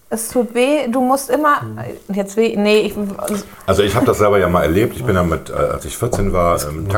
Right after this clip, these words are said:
Speaker 2: Normalerweise klagt man ja nicht,
Speaker 3: mit einem
Speaker 2: ne?
Speaker 3: Taxifahrer kollidiert
Speaker 1: Oh, doch.
Speaker 3: sozusagen und der hat mir links und rechts eine geballert und dabei ist meine Brille noch runtergefallen. Ich hatte einen Zeugen.
Speaker 2: Das war ein Kind.
Speaker 3: Na, ich war vierzehn, dann bist du auch noch ein Kind.
Speaker 2: Ja, fünfjährig ist schon
Speaker 3: Jugendlicher.
Speaker 2: was anderes als ein
Speaker 3: Okay.
Speaker 2: Kind, als ein
Speaker 3: So,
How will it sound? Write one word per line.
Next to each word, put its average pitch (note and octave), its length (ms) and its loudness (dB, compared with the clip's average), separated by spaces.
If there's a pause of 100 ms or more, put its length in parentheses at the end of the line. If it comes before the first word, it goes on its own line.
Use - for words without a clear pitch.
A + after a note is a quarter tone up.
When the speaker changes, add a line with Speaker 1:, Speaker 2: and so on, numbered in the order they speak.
(120)
Speaker 2:
Normalerweise G2+ 220 2
klagt - 320 -8
man F2+ 100 -6
ja F2 80 -8
nicht, E2 160 -8
Speaker 3:
mit G2 100 0
einem F2+ 120 0
Speaker 2:
ne? - 40 -6
Speaker 3:
Taxifahrer F#2+ 680 0
kollidiert G#3 480 2
Speaker 1:
Oh, - 20 6
doch. F2+ 60 4
Speaker 3:
sozusagen F2+ 580 0
und E2 160 -6
der E2 140 4
hat F2 160 -4
mir F2 360 2 (600)
links - 280 0
und F2 100 -2
rechts F2+ 240 -2
eine D#2+ 220 -2
geballert F#2+ 600 0
und E2 340 -8
dabei D#2+ 200 0
ist - 100 -10
meine D2 140 -2
Brille F2 220 2
noch D#2+ 140 0
runtergefallen. D2+ 500 -4
Ich - 100 -10
hatte C#2+ 140 -4
einen B1 100 -6
Zeugen. F#2 340 2
Speaker 2:
Das E2+ 100 2
war E2+ 80 4
ein - 80 -4
Kind. - 280 -4 (840)
Speaker 3:
Na, F2+ 180 0
ich - 120 -6
war E2+ 80 0
vierzehn, - 380 0
dann C#2+ 120 0
bist - 160 -6
du D#2+ 60 4
auch E2 80 4
noch D2 100 0
ein C#2+ 80 -2
Kind. B1+ 320 -4 (120)
Speaker 2:
Ja, G2+ 640 -2 (260)
fünfjährig A2+ 420 0
ist F#2+ 220 4
schon D#2 100 4
Speaker 3:
Jugendlicher. - 160 0
Speaker 2:
was C#2 100 -2
anderes G2+ 260 -2
als - 80 -12
ein - 60 -8
Speaker 3:
Okay. D#2 200 0
Speaker 2:
Kind, - 100 -2
als - 220 -14
ein G2+ 60 -10 (320)
Speaker 3:
So, F2+ 120 2